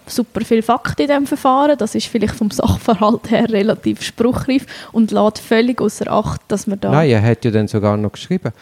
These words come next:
Speaker 2: Und wir haben ja das, den Antrag um Gutachten schon zweimal abgewiesen.
Speaker 1: Ja, das stimmt.
Speaker 2: Ergo, komm, wir machen doch gerade schriftliche.
Speaker 1: Ja, das ist sehr, sehr
Speaker 2: Dann machen
Speaker 1: schlimm
Speaker 2: euer
Speaker 1: gewesen.
Speaker 2: Urteil, ist ja völlig egal. Also nein. Also findest du auch, oder?
Speaker 1: Ja, ja, nein, es hat mich auch eben sehr gestört.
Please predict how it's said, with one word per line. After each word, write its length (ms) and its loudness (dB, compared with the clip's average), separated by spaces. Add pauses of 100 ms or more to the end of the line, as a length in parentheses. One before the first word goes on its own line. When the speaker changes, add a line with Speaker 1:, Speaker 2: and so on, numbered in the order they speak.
(120)
Speaker 2:
Und 220 2
wir 120 4
haben 280 2
ja 180 2
das, 400 -4 (100)
den 100 2
Antrag 360 0
um 160 0
Gutachten 640 0
schon 180 -10
zweimal 440 2
abgewiesen. 640 -2
Speaker 1:
Ja, 200 -4
das 140 -8
stimmt. 180 -4
Speaker 2:
Ergo, 520 4
komm, 180 2
wir 80 2
machen 340 0
doch 160 -4
gerade 200 -4
schriftliche. 680 -4 (260)
Speaker 1:
Ja, 80 -6
das 80 -8
ist 160 -10
sehr, 200 -10 (120)
sehr 200 -2
Speaker 2:
Dann 80 2
machen 280 2
Speaker 1:
schlimm 100 2
Speaker 2:
euer 100 4
Speaker 1:
gewesen. 180 0
Speaker 2:
Urteil, 560 2
ist 420 -6
ja 100 2
völlig 360 0
egal. 420 -2
Also 200 -6
nein. 320 -6 (880)
Also 240 -8
findest 280 -2
du 20 2
auch, 280 2
oder? 80 2
Speaker 1:
Ja, 80 4
ja, 60 2
nein, 120 2
es 80 -2
hat 80 0
mich 160 -4
auch 280 -2
eben 280 0
sehr 200 0
gestört. 340 -4